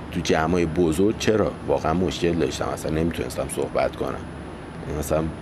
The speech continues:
جمعیت از پنجاه نفر می‌رفت بالاتر، کلاً دیگه من اعتماد به نفسشو نداشتم بخوام صحبت کنم برای این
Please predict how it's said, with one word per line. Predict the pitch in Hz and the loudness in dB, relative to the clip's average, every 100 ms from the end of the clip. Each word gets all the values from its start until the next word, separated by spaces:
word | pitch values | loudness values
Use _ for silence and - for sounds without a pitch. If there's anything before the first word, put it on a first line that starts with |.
| - - - - | -12 -12 -10 0
جمعیت | 85 82 - 87 - | 2 2 2 2 2
از | 90 80 - | 2 0 0
پنجاه | 85 82 82 80 80 | 0 0 2 0 0
نفر | 82 82 80 | 0 2 2
می‌رفت | 82 78 76 73 - | 2 2 2 0 0
بالاتر، | 82 82 78 76 82 101 104 - - - - - - - - - | 2 4 2 2 2 2 0 -6 -10 -12 -12 -12 -12 -12 -12 -6
کلاً | - 90 78 82 | 0 2 4 4
دیگه | 98 92 | 4 4
من | 92 | 4
اعتماد | 92 82 80 76 | 2 2 2 2
به | 76 | 2
نفسشو | 85 98 90 101 | 2 0 2 4
نداشتم | 90 71 - 69 | 4 2 0 -4
بخوام | - 76 | -4 -4
صحبت | 73 73 71 71 71 73 | -2 -2 0 0 0 0
کنم | 73 67 65 | -2 -2 -2
برای | 67 69 71 | -2 0 -2
این | - 78 | -2 -4